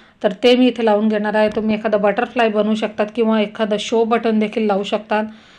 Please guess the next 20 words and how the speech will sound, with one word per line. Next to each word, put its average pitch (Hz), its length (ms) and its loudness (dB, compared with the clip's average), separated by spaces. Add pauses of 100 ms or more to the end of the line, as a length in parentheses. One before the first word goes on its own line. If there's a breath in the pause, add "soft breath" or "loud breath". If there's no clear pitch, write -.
(140)
आता 214 160 -2
हे 226 200 2
देखील 247 260 2
मी 226 160 0
इथे 220 180 -2
जोडून 214 340 0
घेतलेलं 226 380 0
आहे. 214 300 -4 (580 loud breath)
आता 214 200 0
आपल्याला 220 480 4 (840)
बघा, 214 360 -2 (840)
अशा 220 200 -2
पद्धतीची 220 600 -2
रेडीमेड 220 440 0
दोरी 226 260 4
मी 226 120 2
घेतली 220 280 -2
आहे, 208 320 0
तर 220 120 2
ती 240 460 -6